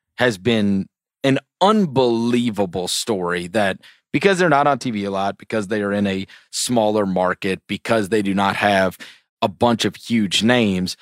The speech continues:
I do not think has gotten the credit that it deserves. But they have been one of the great stories in the N B A. They are the one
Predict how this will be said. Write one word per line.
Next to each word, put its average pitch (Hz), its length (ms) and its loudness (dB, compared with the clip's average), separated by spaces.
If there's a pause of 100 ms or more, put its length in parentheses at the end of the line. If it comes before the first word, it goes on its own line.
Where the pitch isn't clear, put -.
(300)
I 117 80 4
do 110 120 0
not 120 240 2
think 110 200 -2
has 95 200 -4
gotten 92 640 -2 (320)
the 101 140 -4
credit 110 500 0
that 104 160 -2
it 107 200 -4
deserves. 101 540 -4
But - 220 -10
they 123 140 2
have 131 140 2
been 110 220 0
one 107 140 2
of 92 60 -4
the 90 60 -10
great 110 400 0
stories 101 600 2 (340)
in 123 140 4
the 104 220 2
N 113 160 4
B 98 240 2
A. 90 400 2
They 135 180 4
are 143 180 4
the 123 140 0
one 147 540 2